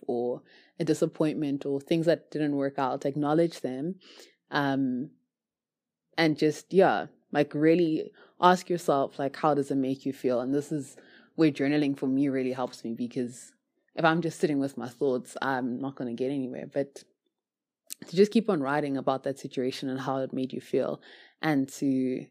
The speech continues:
yeah, just to let it all out and to acknowledge it. And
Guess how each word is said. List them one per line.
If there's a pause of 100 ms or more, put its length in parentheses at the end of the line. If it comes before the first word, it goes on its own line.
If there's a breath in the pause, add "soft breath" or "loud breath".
(120)
yeah,
just
to
let
it
all
out
and
to
acknowledge
it. (480 loud breath)
And